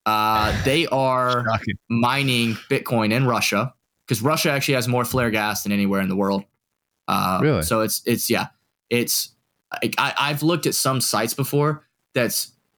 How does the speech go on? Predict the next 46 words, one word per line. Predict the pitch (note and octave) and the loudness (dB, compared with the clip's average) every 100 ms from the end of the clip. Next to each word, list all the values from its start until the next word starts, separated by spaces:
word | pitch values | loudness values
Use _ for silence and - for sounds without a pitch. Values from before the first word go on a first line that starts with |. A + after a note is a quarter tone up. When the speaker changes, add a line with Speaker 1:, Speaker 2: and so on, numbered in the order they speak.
| _ _ _ _ C3 | _ _ _ _ -2
Speaker 1:
you | C3+ | 2
know, | A#2+ G#2 | 2 2
a | C3 | 2
lot | C3+ F#3 | 2 2
of | |
those | D#3 C3 A#2 | 0 -2 -2
areas, | B2+ C#3 A#2 G#2 | 0 2 0 0
they | A#2 A2+ | 0 0
actually | A#2+ F2+ | -2 -4
gather | F#2+ F#2 G#2 G#2 | -2 0 0 0
their | G2 | 0
wells, | G2 G2 A2 - | 2 2 0 -2
which | A2 A2+ | -2 0
makes | A2+ | 0
it | - - | -2 -2
better | G2 G#2 | -2 -2
for | G#2 | -2
Bitcoin | F2+ G2+ A2+ | -2 0 0
miners | G#2+ A#2 A#2 - | 0 0 -2 -2
because | G#2+ | 0
you | G#2 | 2
have | G2 | 2
more | G#2 | 0
power | G2+ F#2+ G2+ | 0 0 0
density | G2+ G#2 A2+ A2 | 0 0 0 0
in | G2+ | 2
one | G2+ G2+ | 2 0
spot. | - G2 A#2+ - - - | 0 0 -2 -4 -20 -10
And | A2+ | -4
they | G2+ | -2
gather | B2 C3 D3+ B2 | 0 0 0 0
the | G#2 | 0
gas | A#2+ B2+ G#2 - | 0 0 -2 -4
because | A2 A#2 A#2 | -4 -2 0
they | G#2 | 0
strip | - - C#3+ B2+ - | 0 2 0 0 -2
the, | G2+ - - | -2 -2 -2
the | |
liquids | G#2 C3 B2+ G2+ G2 | 2 2 2 0 2
out | F#2+ | 0
of | G2 | 0
it, | |
like | F#2 F2 | -2 -4
propane, | - A#2 A#2 G#2+ G2 | -2 0 2 0 0
ethane, | G2+ G#2 G#2 G2 | -2 -2 0 0
butane. | G#2 G2+ A2 G#2 G2+ | 2 0 2 0 -2